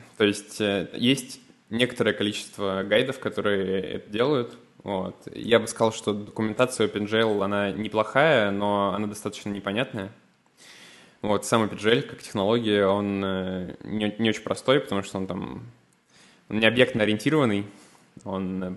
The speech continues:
пр-, процедурный и с кучей глобальных переменных и всего такого. Вот. Это довольно, это, это довольно странно для, там, какого-нибудь джависта, да, если он постоянно был джавистом. Вся информация в интернете, её можно найти, э, но её не очень много.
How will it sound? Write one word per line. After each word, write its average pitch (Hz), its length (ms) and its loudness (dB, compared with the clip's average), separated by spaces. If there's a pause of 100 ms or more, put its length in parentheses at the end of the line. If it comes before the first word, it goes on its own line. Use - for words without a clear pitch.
пр-, 117 120 -6
процедурный 123 760 2
и 107 260 2
с - 120 -8
кучей 120 260 0
глобальных 107 400 4
переменных 120 560 0
и 107 40 -2
всего 104 260 -2
такого. 98 420 4
Вот. 98 220 2
Это 98 120 -4
довольно, 98 840 0
это, 92 260 -6
это 98 220 -4
довольно 107 280 0
странно 101 420 4
для, 98 200 0
там, 95 140 -4
какого-нибудь 101 320 -4
джависта, 107 400 -2
да, 98 120 2
если 180 300 -2
он 92 140 -6
постоянно 92 320 -10
был 98 140 -10
джавистом. 104 500 -2 (280)
Вся - 220 2
информация 107 560 0
в 101 60 -2
интернете, 113 420 -2
её 101 160 2
можно 107 460 6
найти, 98 680 -4 (160)
э, 101 320 0
но 110 180 2
её 113 200 4
не 107 120 0
очень 110 280 -2
много. 131 500 4